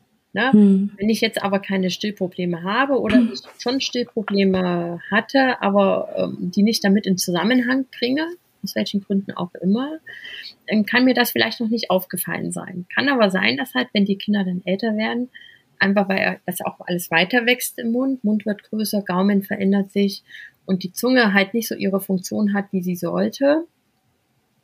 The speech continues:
Speaker 1: Bewegungsentwicklung
Speaker 2: Mhm.
Speaker 1: hat ja auch nochmal einen Einfluss drauf. Dann kann das schon sein, dass sich das erst später dann gra-, quasi in den Kleinkindnächten extremst bemerkbar macht.
Speaker 2: Mhm.
Speaker 1: Da kann man mal gucken, schläft das Kind mit offenem Mund, schläft es überstreckt.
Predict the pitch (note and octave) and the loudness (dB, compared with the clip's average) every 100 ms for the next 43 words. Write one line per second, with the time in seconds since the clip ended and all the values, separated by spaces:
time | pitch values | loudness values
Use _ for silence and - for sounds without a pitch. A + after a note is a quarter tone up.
0 | _ _ - _ _ - F3 G3+ G3 F#3+ | _ _ -20 _ _ -2 4 8 8 6
1 | G3 G3 G3 F#3 G3 - G3 A3 G3+ G3+ | 2 -2 -6 -2 0 0 -2 -2 -2 0
2 | G3 F#3+ G3+ - G3 - F#3+ G3+ G3+ - | 2 2 2 0 -8 -6 0 0 0 -8
3 | - - - F#3+ F#3+ A3 A3 G#3 F#3+ E3 | -18 -18 -4 -2 2 2 4 2 0 2
4 | G3 G3+ G3 - F#3 F3+ - G3+ G#3 G3 | 2 2 -2 -6 -4 -4 0 2 4 2
5 | F#3 F#3 - F3+ - - - F3+ G#3+ G#3+ | 2 0 -2 -4 -4 -10 -2 0 2 0
6 | - - F#3+ F#3 F3+ E3 G3 G3 G3 F#3+ | -2 2 4 4 0 2 2 4 0 0
7 | F3 F3+ - F#3+ - - - - F3 F3+ | -2 -2 -4 -8 -10 -14 -10 -4 -2 -4
8 | - _ E3+ E3 D#3+ _ D#3+ D#3+ - - | -8 _ -10 -10 -14 _ -20 -20 -20 -20
9 | _ - _ _ _ G3 G3+ F#3+ G3+ G3+ | _ -20 _ _ _ 4 6 6 4 2
10 | G3+ _ _ _ G3+ G3 F#3+ F#3+ F3+ F3 | -4 _ _ _ -8 -2 2 4 4 2
11 | - A3 A3 G#3 G3 G3 G3 F#3 - G3+ | -2 -2 2 2 2 0 -2 -4 -2 0
12 | G3 F3+ F#3+ F#3+ F3+ F#3+ G#3 G3 G3 F#3+ | 0 -2 -2 2 2 4 4 2 2 0
13 | - F#3 - - F3+ - - G3 - - | 0 -6 -8 -4 -4 -2 2 0 0 -12